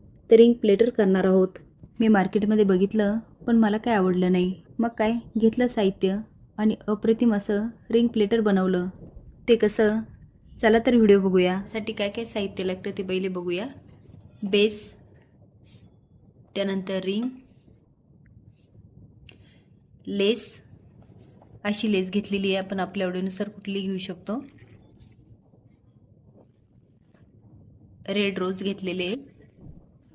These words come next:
त्यानंतर मोती, छोटे छोटे मोत्यांच्या माळा घेतलेल्या आहे, लावण्यासाठी ग्लू. रिंगला पहिले आपण लेस लावून घेणार आहोत. त्यासाठी सुरुवातीला आपल्याला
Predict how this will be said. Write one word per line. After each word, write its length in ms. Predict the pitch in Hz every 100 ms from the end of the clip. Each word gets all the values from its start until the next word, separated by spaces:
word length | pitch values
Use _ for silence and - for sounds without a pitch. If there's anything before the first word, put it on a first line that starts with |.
| _ _ _ _ _ _ _ _ _ - _ - -
त्यानंतर 380 | 196 190 190 190
मोती, 400 | 190 185 196 226 - - - - _ - _ -
छोटे 180 | 226 220
छोटे 240 | 220 214
मोत्यांच्या 540 | 202 202 196 196 202 208
माळा 260 | 196 175 180
घेतलेल्या 460 | 190 190 175 180
आहे, 120 | 180 226 - - _ _ _ _ _ _ _ _ _ _ _ _
लावण्यासाठी 500 | - 190 190 196 190 226 202
ग्लू. 200 | 190 240 - - _ _ _ _ _ _ _ _ - - _ _ _ _ _ _ _ _ _ _ - 202
रिंगला 320 | 202 214 214
पहिले 240 | 208 190
आपण 200 | 180 208
लेस 340 | 202 190 202 -
लावून 200 | 190 180
घेणार 300 | 180 175 170
आहोत. 280 | 175 226 - _ _ _ _ _ _ _ _ _ _ _ _ _ _ _ _ _ _ - - _ _ _ _ _ _ _ -
त्यासाठी 360 | 202 202 196 196
सुरुवातीला 460 | - 175 170 185
आपल्याला 340 | 170 180 202